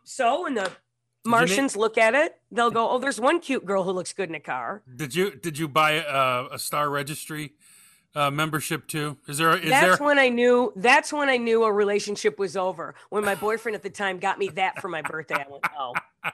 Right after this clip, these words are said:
Speaker 1: and we're done.
Speaker 2: As
Speaker 1: We're done
Speaker 2: opposed,
Speaker 1: here."
Speaker 2: as opposed to what I got my wife for Valentine's Day.
Speaker 1: What'd you get her?
Speaker 2: The greatest gift a woman could ever want.
Speaker 1: Oh, God.
Speaker 2: I got her a Roomba.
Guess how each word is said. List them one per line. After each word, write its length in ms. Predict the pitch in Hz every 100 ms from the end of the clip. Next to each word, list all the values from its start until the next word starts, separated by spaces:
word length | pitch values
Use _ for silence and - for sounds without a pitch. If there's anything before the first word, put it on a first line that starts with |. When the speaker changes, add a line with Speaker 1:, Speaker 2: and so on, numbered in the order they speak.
| -
Speaker 1:
and 140 | 202
we're 100 | 208
done. 360 | 156 156 123 -
Speaker 2:
As 140 | 185
Speaker 1:
We're 80 | 214
done 100 | 208
Speaker 2:
opposed, 180 | 185 -
Speaker 1:
here." 120 | - - _ -
Speaker 2:
as 140 | 160
opposed 320 | 170 190 185 185
to 60 |
what 100 | 170 165
I 60 |
got 180 | 151 165
my 120 | 143
wife 240 | 139 147 151
for 100 | 127
Valentine's 600 | 127 180 185 117 104 -
Day. 220 | 92 87 _ _ _ _ _ - - _
Speaker 1:
What'd 180 | 233 226
you 60 | 208
get 200 | 262 330
her? 200 | - _ _ _ _ _ _ _ _ -
Speaker 2:
The 60 |
greatest 440 | 117 170 147 147 -
gift 240 | 147 -
a 60 | 143
woman 260 | 135 135 123
could 120 | 120
ever 180 | 113 107
want. 360 | 101 101 156 - _ _ _ _ _ _ _
Speaker 1:
Oh, 40 | - - _
God. 460 | _ - - - _ _ _ _ _ _ _
Speaker 2:
I 120 | 139
got 180 | 139 139
her 180 | 139 131
a 80 | 120
Roomba. 500 | 110 135 131 113 87